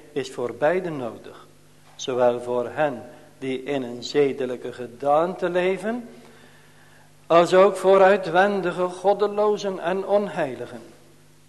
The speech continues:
Want zolang God buiten het hart gesloten wordt, dan is het met betrekking tot de eeuwige zaligheid van weinig belang of een mens zedeloos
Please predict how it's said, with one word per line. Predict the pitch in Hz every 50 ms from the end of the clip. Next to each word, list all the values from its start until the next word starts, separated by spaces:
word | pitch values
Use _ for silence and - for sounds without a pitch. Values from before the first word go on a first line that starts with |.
| _ - - - _ - -
Want | - 151 147 135 -
zolang | - 151 139 135 127 127 123 123
God | - - 208 196 156 139 -
buiten | 196 196 185 165 - 151 135
het | 131 120 -
hart | - 165 196 220 220 -
gesloten | - 147 - - 175 185 202 220 220 220 202 190 185
wordt, | 175 196 208 240 233 - - - - - - - - - - - - - - - _ - _ _ _ _ - _ - - - - - - - _ _ - _ _
dan | 147 139 135 139
is | 143 139 127
het | 135 135 - -
met | 135 135 131 131
betrekking | 135 135 - - 147 143 143 - 143 135 120
tot | - 139 -
de | - - -
eeuwige | - 151 151 143 127 135 135 123 131
zaligheid | 113 143 160 160 170 170 156 147 - - - 127 120 117 - - - - - - - - - - _ _ _ _ _ _ _ _ - _ _ _ _ - _
van | - 135 127 120 117 113
weinig | 135 143 156 180 185 175 175 175 156 -
belang | - 151 151 147 143 147 151 156 151 151 147 147 - - -
of | 143 147 123 131
een | 131 127
mens | 131 135 127 127 123 123 - - - - -
zedeloos | 127 113 - - 143 160 185 208 220 175 175 185 180 185 196 202 202 208 - - - -